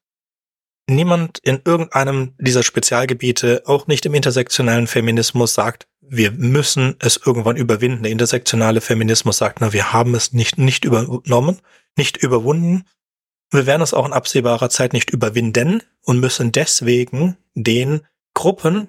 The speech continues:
die mehr Ungerechtigkeit haben, die weniger Stimme haben, gerade denen müssen wir mehr Stimme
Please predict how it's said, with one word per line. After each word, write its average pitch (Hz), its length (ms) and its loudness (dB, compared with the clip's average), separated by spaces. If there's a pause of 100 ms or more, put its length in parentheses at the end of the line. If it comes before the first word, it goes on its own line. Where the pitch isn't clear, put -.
die 120 220 0
mehr 165 600 2 (680)
Ungerechtigkeit 151 840 -2
haben, 127 180 0
die 113 160 0
weniger 160 340 0
Stimme 147 380 0
haben, 127 360 0
gerade 120 320 -2
denen 127 300 0
müssen 127 280 0
wir 110 100 2
mehr 107 200 0
Stimme 107 440 0